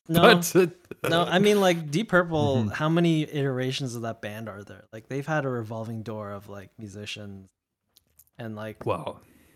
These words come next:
Speaker 1: I don't think the cl-, anyone from the classic lineup is in that band anymore. So,
Speaker 2: well, wh-, whoever the new guys are, they're just, you might as well just call them B T O,
Speaker 1: <laughs>
Speaker 2: Bachman Turner Overdrive,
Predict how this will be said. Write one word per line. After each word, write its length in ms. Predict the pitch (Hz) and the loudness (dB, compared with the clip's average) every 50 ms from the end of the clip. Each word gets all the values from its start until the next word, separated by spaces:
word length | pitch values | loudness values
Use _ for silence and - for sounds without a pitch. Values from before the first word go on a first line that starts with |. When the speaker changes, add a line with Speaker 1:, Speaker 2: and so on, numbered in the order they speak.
| _ - | _ -6
Speaker 1:
I 80 | 131 | -2
don't 120 | 151 190 170 | -2 0 0
think 140 | 165 165 147 | 0 0 -2
the 80 | 147 - | -2 -4
cl-, 240 | - - 151 - - - | -4 -6 -6 -6 -6 -2
anyone 400 | 151 160 185 208 185 160 143 131 | 0 2 4 4 4 2 2 0
from 160 | - 131 127 | -2 -4 -8
the 60 | 120 | -8
classic 400 | - - 127 117 110 - 117 - | -8 -8 -8 -8 -8 -10 -12 -12
lineup 360 | 113 113 113 110 107 101 - | -12 -12 -10 -10 -12 -12 -14
is 120 | 110 101 107 | -14 -14 -12
in 80 | 104 | -12
that 180 | 104 98 95 - | -14 -14 -14 -14
band 300 | - 101 107 131 135 110 | -14 -12 -10 -10 -10 -10
anymore. 380 | 101 101 98 101 98 98 98 _ _ | -10 -12 -16 -18 -18 -20 -20 _ _
So, 420 | - - 127 110 104 98 98 98 - _ _ _ _ _ _ _ _ _ _ _ _ - - | -18 -16 -14 -14 -14 -14 -14 -16 -18 _ _ _ _ _ _ _ _ _ _ _ _ -14 -6
Speaker 2:
well, 220 | - 98 90 87 85 - - | -4 -2 -2 -2 -4 -6 -10
wh-, 80 | 110 | -6
whoever 380 | 104 110 107 113 117 117 135 131 | -2 2 4 6 6 6 6 6
the 100 | 123 120 | 6 6
new 180 | 110 110 110 | 6 6 6
guys 300 | 104 104 98 98 98 92 | 6 6 6 6 6 4
are, 260 | 101 92 92 90 90 87 | 4 4 4 4 4 2
they're 160 | 95 92 92 | 2 0 0
just, 340 | 90 98 90 - - - - | 0 -2 -4 -4 -6 -6 -4
you 60 | 101 95 | -2 0
might 160 | 101 104 107 | 2 2 2
as 80 | 98 | 2
well 100 | 107 98 | 2 2
just 200 | 95 98 90 - | 0 0 -4 -6
call 180 | - - 92 92 | -4 -2 -2 -2
them 120 | 87 90 90 | -2 -4 -6
B 180 | - 104 95 | -4 -4 -4
T 240 | 90 - 98 90 87 | -4 -4 -6 -4 -4
O, 260 | 87 85 85 - - - _ _ _ - | -4 -4 -6 -8 -10 -12 _ _ _ -20
Speaker 1:
<laughs> 800 | - - - - - - - - - - - _ _ _ _ - | -16 -14 -14 -14 -14 -16 -18 -20 -20 -20 -20 _ _ _ _ -4
Speaker 2:
Bachman 380 | - 104 95 87 - 101 92 87 | -2 -2 -2 0 -2 -2 -2 -2
Turner 280 | - 104 98 92 90 | -2 -2 -2 -2 0
Overdrive, 640 | 92 95 92 90 87 80 98 90 87 87 87 - | -2 -2 -2 -2 -4 -4 -4 -4 -4 -4 -6 -10